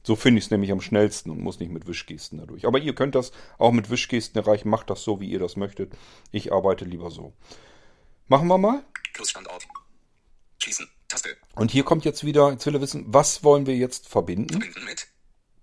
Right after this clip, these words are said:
Speaker 2: Computer Schrägstrich Netzwerk Festplatte. Taste.
Speaker 1: Das haben wir schon mal im File-Browser gemacht, hier im
Speaker 2: Schließen.
Speaker 1: Irgendwas, wenn
Speaker 2: Taste.
Speaker 1: ihr euch erinnert. Das ist aber nicht das Richtige.
Speaker 2: U S B Drive. Taste.
Speaker 1: Das ist auch nicht das Richtige.
Speaker 2: App-Folder. Taste.
Speaker 1: Auch nicht.
Speaker 2: Dropbox. Taste.
Speaker 1: Ebenfalls nicht.
Speaker 2: OneDrive. Taste.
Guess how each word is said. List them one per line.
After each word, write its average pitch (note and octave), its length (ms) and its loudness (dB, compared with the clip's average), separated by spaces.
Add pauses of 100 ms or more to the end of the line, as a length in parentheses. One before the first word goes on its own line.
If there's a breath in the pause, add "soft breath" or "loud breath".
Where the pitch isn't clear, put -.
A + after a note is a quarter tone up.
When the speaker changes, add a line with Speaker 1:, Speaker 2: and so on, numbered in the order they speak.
Speaker 2:
Computer - 300 -8
Schrägstrich F#2+ 400 -4
Netzwerk - 300 -8
Festplatte. - 400 -6 (180)
Taste. - 300 -6 (100)
Speaker 1:
Das - 140 -16
haben G#2 100 0
wir A#2 100 4
schon A2 160 0
mal G2+ 140 4
im G2 120 -2
File-Browser G2 560 0
gemacht, E2+ 300 -4
hier F2+ 120 -14
im E2+ 80 -8
Speaker 2:
Schließen. F2 220 -2
Speaker 1:
Irgendwas, F2+ 180 -8
wenn F2 100 -6
Speaker 2:
Taste. E2 180 0
Speaker 1:
ihr D2+ 60 -6
euch - 60 -12
erinnert. F2+ 380 -4 (440 loud breath)
Das D#3 120 0
ist - 20 8
aber G3 120 8
nicht F#3 160 0
das E3 160 -4
Richtige. E2 440 -8 (280)
Speaker 2:
U C4 80 -16
S - 160 -6
B - 80 -10
Drive. - 300 -8 (200)
Taste. - 280 -4 (160)
Speaker 1:
Das - 120 -20
ist - 60 -4
auch A#2 80 6
nicht F#3 180 0
das E3 160 -2
Richtige. C#3+ 340 -2
Speaker 2:
App-Folder. - 440 -6 (180)
Taste. - 280 -4 (140)
Speaker 1:
Auch A#2+ 260 0
nicht. C3 280 -4 (120)
Speaker 2:
Dropbox. - 480 -6 (100)
Taste. - 280 -4 (220)
Speaker 1:
Ebenfalls A2+ 420 -2
nicht. A#2 260 -4
Speaker 2:
OneDrive. - 400 -6 (200)
Taste. - 280 -4